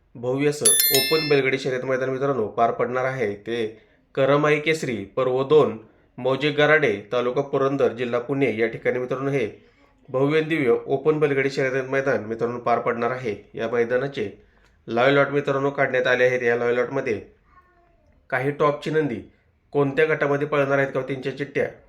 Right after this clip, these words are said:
कोणत्या गटामध्ये निघाल्या आहेत, हे आपण आपल्या या व्हिडिओमध्ये पाहणार आहोत. तर मित्रांनो, या लाईव्ह लॉटमध्ये गट क्रमांक पाचमध्ये तास क्रमांक दोनवरती निसर्ग गार्डन कात्रज या नावानं, मित्रांनो, चिठ्ठी निघाली आहे.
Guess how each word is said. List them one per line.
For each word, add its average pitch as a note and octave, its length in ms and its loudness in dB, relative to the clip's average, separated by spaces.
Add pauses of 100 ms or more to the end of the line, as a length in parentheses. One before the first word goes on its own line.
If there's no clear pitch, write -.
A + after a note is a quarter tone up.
कोणत्या B2+ 300 -2
गटामध्ये C3+ 420 -4
निघाल्या C3 320 -2
आहेत, C3 220 -6
हे A#2+ 80 -4
आपण A#2 180 -4
आपल्या C3 240 -4
या A2+ 120 0 (480)
व्हिडिओमध्ये B2 480 -2
पाहणार B2 320 -2
आहोत. A2 200 -8 (380)
तर B2+ 60 -8
मित्रांनो, C3 580 -4 (400)
या G#3 160 -2
लाईव्ह C3+ 240 4
लॉटमध्ये C#3+ 560 0 (420)
गट C#3+ 140 2
क्रमांक D3 440 0
पाचमध्ये C#3+ 680 2 (340)
तास A#2+ 220 -4
क्रमांक C3+ 400 -4
दोनवरती C#3+ 720 -2 (280)
निसर्ग C#3+ 460 -4
गार्डन C#3+ 420 0
कात्रज D#3+ 420 0 (420)
या C3+ 180 2
नावानं, C#3 280 4
मित्रांनो, C#3 320 0
चिठ्ठी C#3+ 320 -4
निघाली C3+ 300 2
आहे. B2+ 420 -2